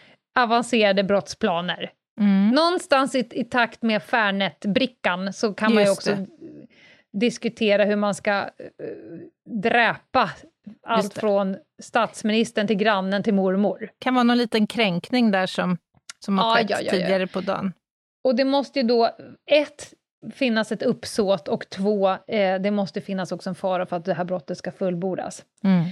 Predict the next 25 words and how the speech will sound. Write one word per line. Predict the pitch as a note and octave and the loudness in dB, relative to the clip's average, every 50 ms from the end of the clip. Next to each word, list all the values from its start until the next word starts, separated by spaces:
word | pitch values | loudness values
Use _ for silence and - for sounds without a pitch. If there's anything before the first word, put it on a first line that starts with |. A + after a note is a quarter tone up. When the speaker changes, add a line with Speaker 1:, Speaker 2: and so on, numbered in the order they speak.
| - - - - _ _ _ _ _ _ _ _ _ | -6 -12 -20 -20 _ _ _ _ _ _ _ _ _
Speaker 1:
Men, | A#3 B3 C#4 D#4+ D#4+ E4 E4 E4+ E4+ E4+ C#4+ - _ _ _ - - | -2 0 2 2 2 2 0 0 -2 -2 -4 -6 _ _ _ -4 0
eh, | C#4+ D4 D4 D4 D4+ D4+ D#4 G4+ D4+ C4 - - | 0 2 2 4 4 2 2 2 0 -2 -4 -8
jag | - C4 A#3 E4+ F4+ F4 - | -10 -2 0 0 0 0 0
tar | - G#4+ G#4 G#4 G4+ F#4 F#4+ G#4 | -2 0 0 2 2 2 2 2
lite, | F#4+ G4 - F#4 | 0 0 0 0
lite | E4+ E4+ D#4+ C#4 C4+ | 0 0 0 0 2
ett, | D4 C4+ A#3 A#3+ - | 2 0 0 -2 -4
ett | C4 B3 - - | -10 -10 -10 -4
kort | - D#4+ D4 - - | -2 -2 0 0 -2
exempel | A#3 A3+ - - B3 A#3 A3+ A#3 A3 F#3 | -4 -4 -2 -2 0 0 0 -2 -4 -6
från | - G#3 G#3 | -4 -2 -2
ett | G3+ - | -2 0
rättsfall | B3+ B3+ C4 - - - - A3 E3+ G#3+ C#4 D#4 - - _ - | -2 -2 -2 -4 -4 -2 0 0 2 0 -2 -4 -6 -10 _ -2
Speaker 2:
Ah, | A#3+ | 0
Speaker 1:
där | D4+ | 2
Speaker 2:
vad | - A3+ | 4 4
Speaker 1:
Högsta | A#3+ - E3+ F#3+ | 4 2 2 2
Speaker 2:
intressant. | G#3 B3+ A#3+ A3+ C#4+ D4 | 0 0 0 2 0 2
Speaker 1:
domstolen | C4 B3 A#3 - - - - F4 F4 E4+ E4+ D#4+ E4 D#4 D4+ | 2 0 0 -4 -8 -6 -2 0 0 2 2 2 2 2 2
har | C4 C#4+ C#4 | 0 -2 -2
frikänt | - - D4+ D4 B3+ A3 G3+ - - A3+ G3+ G3 F#3+ - | -2 -4 -2 -2 -2 -2 -4 -2 0 0 0 0 -2 -2
en | - G#3+ G#3 | -2 -2 -2
tilltalad | - A#3 A#3 G#3 F#3 - - F#3+ F#3 F#3 F#3 F#3+ G3 F#3+ - | 0 0 0 0 -2 -2 -4 -2 -2 0 0 -2 -2 -4 -6
från | - - D4+ D#4+ F#4 A4+ A#4 G#4+ F4+ | -6 -2 0 2 2 2 0 -2 -4
stämpling | - - - - F#3+ F3 F#3 - - F#3 F3 G3+ B3+ E4 E4 | -4 -2 0 0 0 -2 -4 -4 -4 -2 0 0 -2 -2 -4